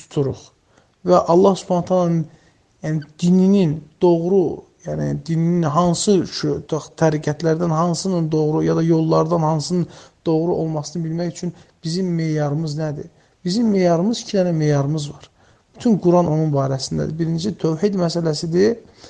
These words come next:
və ikincisi isə tövhidin insanlara çatdırılma məsələsi. Bu da ittibə məsələsidir.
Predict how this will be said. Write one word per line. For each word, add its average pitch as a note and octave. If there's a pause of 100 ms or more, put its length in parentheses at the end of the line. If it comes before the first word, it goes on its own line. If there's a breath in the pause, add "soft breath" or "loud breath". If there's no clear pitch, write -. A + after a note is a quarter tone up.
(240 loud breath)
və -
ikincisi F3+
isə G3 (1300)
tövhidin G3
insanlara E3+ (440)
çatdırılma -
məsələsi. C3+
Bu E3+
da G3 (400)
ittibə E3+
məsələsidir. C#3+